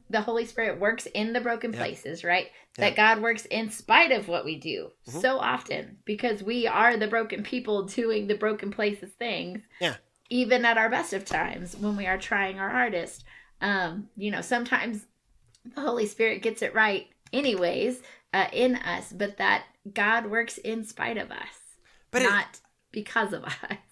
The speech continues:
Speaker 2: I think the other, the other part of it is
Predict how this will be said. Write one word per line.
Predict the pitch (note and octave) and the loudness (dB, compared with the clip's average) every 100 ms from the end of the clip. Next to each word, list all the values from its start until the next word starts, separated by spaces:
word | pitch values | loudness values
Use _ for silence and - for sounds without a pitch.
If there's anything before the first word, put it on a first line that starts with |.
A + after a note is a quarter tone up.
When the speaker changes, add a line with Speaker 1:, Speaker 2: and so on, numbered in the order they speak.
| _ - | _ -2
Speaker 2:
I | A3 | -2
think | - D4+ - | 0 -4 -4
the | F#3+ | 0
other, | C#3 C#3+ C#3+ B2+ G#2 - _ _ _ _ - | 2 2 2 -2 -4 -12 _ _ _ _ -8
the | F#3 | 2
other | F#3+ G#3 | 4 4
part | G#3 - D3+ D3 | 2 -2 -2 0
of | B2+ | 0
it | C3 - | -2 -4
is | B2 A#2 A2+ G#2+ F2+ - | -4 -2 -2 -4 -6 -8